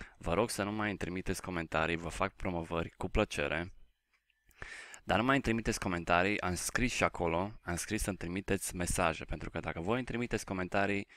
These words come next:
și sunteți așa vreo cinci sau șase în, să zic, nu știu, câteva ore, până fac eu promovarea, trebuie să mă gândesc, când o să fac promovarea, să mă uit la video. Bă, unde a pus ăsta comentariu? Să îi aflu canalul, să-l,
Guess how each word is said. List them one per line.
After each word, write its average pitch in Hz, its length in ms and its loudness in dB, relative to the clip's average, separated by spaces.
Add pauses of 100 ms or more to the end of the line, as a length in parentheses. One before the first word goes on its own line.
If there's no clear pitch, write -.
(340)
și - 160 -4
sunteți 87 320 -2
așa 85 240 0
vreo 82 260 2 (300)
cinci 120 300 2
sau 85 160 0
șase 87 460 4
în, 80 400 -2 (200)
să - 140 -4
zic, 90 200 -2
nu 104 100 -2
știu, 71 320 -6
câteva 87 380 2
ore, 95 360 4 (800)
până 139 220 6
fac 131 240 6
eu 123 60 0
promovarea, 113 460 6
trebuie 113 320 2
să - 140 -2
mă 101 120 2
gândesc, 95 580 2 (100)
când 107 160 2
o 101 40 4
să 95 140 -4
fac 110 140 6
promovarea, 101 480 4
să 101 160 -2
mă 95 80 0
uit 104 160 4
la 95 120 6
video. 85 360 0
Bă, 101 160 6
unde 117 260 6
a 95 40 4
pus - 200 0
ăsta 95 200 -2
comentariu? 90 580 0
Să - 180 -4
îi 92 220 4
aflu 92 220 2
canalul, 92 440 2
să-l, 80 540 0